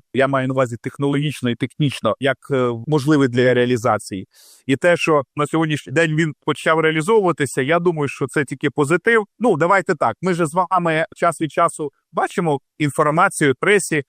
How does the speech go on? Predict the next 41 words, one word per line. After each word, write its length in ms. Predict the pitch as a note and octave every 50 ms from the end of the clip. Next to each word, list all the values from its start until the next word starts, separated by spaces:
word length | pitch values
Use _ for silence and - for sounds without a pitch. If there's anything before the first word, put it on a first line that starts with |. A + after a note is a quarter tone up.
| - - _ _
проскакує, 800 | - C#3+ C#3 - - - F#3 G3+ F#3+ D#3+ - E3 D#3+ D3 C#3 - _ _ _ _ -
е, 80 | C3+
от 200 | C3+ C#3 C#3+ B2+
Україна 400 | B2 A2+ - D3+ E3 A3+ A3+ G3
готується 480 | D3+ C#3 C#3+ - D#3+ D#3 D3 - - C#3
до 120 | B2+ B2+
зими, 380 | A2+ A2 B2+ C#3 F3+ A3 G#3+ F#3 - _ _ -
така-та 340 | B2 - C#3+ C3+ - -
кількість 380 | A2+ - C3 B2 A2 - A#2 A2+
газу 260 | B2+ A#2+ A#2 G#2+ A2+
закачана, 680 | G#2+ G#2 A#2 A2 - G#3+ G#3+ G3 - F#3+ E3+ D#3+ D3 C3+
що 120 | - - C3+
нам 200 | C#3+ C#3+ C3+ B2
треба 320 | - C3 B2+ B2 A#2+ A#2
іще 240 | A#2 A2 - - A#2
стільки-то, 580 | - - A3+ A#3 G3+ - E3+ C3 - D3+ C3+ - _ _ _ _
що 160 | - - C#3+
на 100 | C3+ C#3
сьогоднішній 580 | B2+ - D3+ D#3+ F3 E3 D3 C#3+ - - C#3+ C#3
день 240 | C3+ C#3+ C#3+ C3 C3
на 100 | C3 C3
літо 400 | C#3 D3 C#3+ B2+ - A2+ G#2 G2 _ _ -
ми 140 | C#3 C#3+
поки 300 | B2 - D3+ C3+ - B2+
що 180 | A#2+ - C3 A#2
там 280 | - B2+ A#2 A2+ A2+ G#2+ _ -
маємо 440 | - D#3+ E3 D3 C3+ B2 A#2 A2+ G#2+ - _ -
певну 340 | C#3+ C3+ B2+ B2+ A#2+ B2+
кількість, 440 | A2+ - D3 C3+ A2+ - A#2+ - -
більше 240 | A2+ B2+ A#2+ - B2+
навіть, 260 | B2 B2 A#2 A2+ G#2 -
по-моєму, 220 | A#2+ A#2 A2+ A2
чи 140 | - - A#2
ніж, 300 | A2+ A2+ A#2 A#2 - - _ - - -
ну, 80 | D#4+
половина, 520 | A#3 - D#3 C#3+ C3+ B2+ B2+ A#2+ A2+ A2 G2 -
та, 160 | - G#2+ G#2+ G2
давайте 360 | G#2 A2 A2 G#2+ G2+ - F#2+
так, 200 | - G#2+ G#2 G2+
закачати. 640 | - A2+ B2 - - C#3+ C3 - A3 G#3+ A#3 - F3 C3+ -
Тобто, 360 | G3 F3+ C3+ - - A#2+